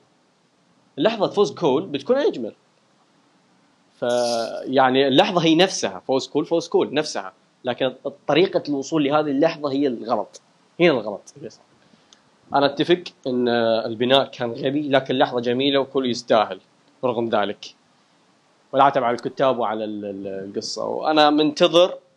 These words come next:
عرض إن إكس تي اللي بينزل بعد أسبوعين عشان أشوف مبرر أو برومو أو أي شيء، لأني واثق إنهم بي-، بيرجعونها. أنا أنتظر الترقيعة هذه، لأن إذا ما رجعوها بصراحة بيكونون يعني،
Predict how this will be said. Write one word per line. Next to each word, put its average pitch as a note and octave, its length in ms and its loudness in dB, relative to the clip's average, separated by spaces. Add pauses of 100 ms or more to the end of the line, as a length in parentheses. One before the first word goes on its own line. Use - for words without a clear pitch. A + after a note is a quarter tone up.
(140)
عرض C#3 240 -2
إن C3 100 -4
إكس B2+ 220 -8
تي C#3+ 220 -4
اللي A2 320 -8 (440)
بينزل A#2+ 260 -2
بعد A2+ 160 -4
أسبوعين B2+ 500 -2
عشان A#2 380 -6 (360)
أشوف E3 580 0
مبرر C3+ 640 2 (260)
أو A#2+ 300 -6 (240)
برومو C#3 540 2
أو C3 200 -4
أي D3+ 160 2
شيء، C3 280 -2
لأني C#3+ 220 2
واثق D3 400 -2
إنهم B2+ 240 -4
بي-، B2+ 200 -6 (600)
بيرجعونها. C3 880 0
أنا C#3+ 180 -2
أنتظر D#3 300 0
الترقيعة C3 720 0
هذه، A2 140 -12 (640)
لأن C#3+ 100 2
إذا C#3 80 2
ما D3+ 140 2
رجعوها D3 360 2
بصراحة C3+ 360 -4
بيكونون C3 400 -6
يعني، G#2 500 -6